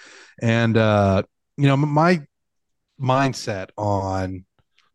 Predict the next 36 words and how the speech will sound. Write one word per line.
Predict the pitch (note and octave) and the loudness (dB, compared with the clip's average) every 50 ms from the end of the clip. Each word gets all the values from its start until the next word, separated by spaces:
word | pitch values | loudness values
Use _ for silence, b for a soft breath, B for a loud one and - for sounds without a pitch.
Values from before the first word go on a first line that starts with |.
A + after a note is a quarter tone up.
| _ _ _ _ _ _ _ _ _ _ _ _ _ _ _ _ _ _ | _ _ _ _ _ _ _ _ _ _ _ _ _ _ _ _ _ _
not | - A2+ B2 B2+ C3+ B2+ A#2 | -6 -2 0 0 0 0 0
wearing | A#2+ A#2 A#2 A#2 A2+ A2+ G#2+ | 0 2 2 2 2 0 -2
schools | F#2+ - - B2+ B2 A#2 G2 - | -4 -6 -6 -4 -4 -4 -4 -6
that | A2 G2 | -10 -10
you | G2+ | -8
didn't | G2+ G#2 G2+ G2+ G2 | -8 -6 -6 -6 -8
attend, | F#2 - - A2 G#2 G2+ G2+ G2+ G2+ - | -10 -8 -8 -6 -4 -4 -6 -6 -8 -4
I | A#2 C#3+ | -2 0
think | D#3+ F3+ E3+ C3+ | 2 2 0 0
y-, | C3 C3 - - | -4 -10 -8 -2
you're, | B2 A#2 G#2 - - - | 0 0 0 -2 -4 0
you're | B2 A#2 | 0 0
okay | - - B2+ A#2+ | 2 2 2 2
to | A2 G#2 | 2 2
wear | G2+ G#2+ G#2+ G#2+ A2 G#2+ | 2 2 2 2 2 2
it | G#2 | 0
if | G2+ - | -2 -2
you | A#2+ | -4
didn't | A2 G#2 G#2 G2+ | -6 -4 -4 -6
attend | F#2+ - G#2+ G2+ G2+ | -6 -6 -4 -4 -4
it | G2+ F#2+ G2+ | -4 -4 -6
and | G#2 G#2 G#2 | -8 -6 -2
you're | G2+ G2+ G2 G2+ G2+ - - _ | 0 0 2 0 0 -2 -6 _
attending | A2+ G#2+ - A#2 G#2+ G#2+ G#2 G2+ | -6 -4 -2 -2 -2 -2 -2 -4
a | G2 | -4
game | F#2+ F2+ G2+ G2 G2+ G2+ G#2 G2+ A2 - | -4 -4 -4 -4 -4 -4 -6 -6 -8 -8
at | G#2 G2 | -8 -8
some | - - A2 G#2 | -6 -8 -6 -2
place. | A#2 A#2 A#2 A#2+ - - B B B B B B B B B B B _ _ _ _ | -2 0 0 0 -2 -6 B B B B B B B B B B B _ _ _ _
What | - B2 C3+ C3 B2+ | 0 0 0 0 0
makes | B2+ C3+ D#3 E3 D#3 - - | 0 2 2 2 0 -2 -6
me | A#2 A2 C3+ F#3 G#3 G3 D#3 | 0 2 4 6 6 6 6
really | A#2 A2 G2+ G2+ G2 | 6 4 2 0 -2
upset | G2 F#2+ - - - - G#2 G2+ G#2 F#2 | -4 -6 -8 -10 -8 -6 -4 -4 -4 -4
is | G#2 G#2+ G2 F#2 | -2 -2 -2 -4
when | F2+ G#2 A2 A2 G#2+ G#2 G2+ G2+ G2 | -2 0 2 2 2 2 0 0 -4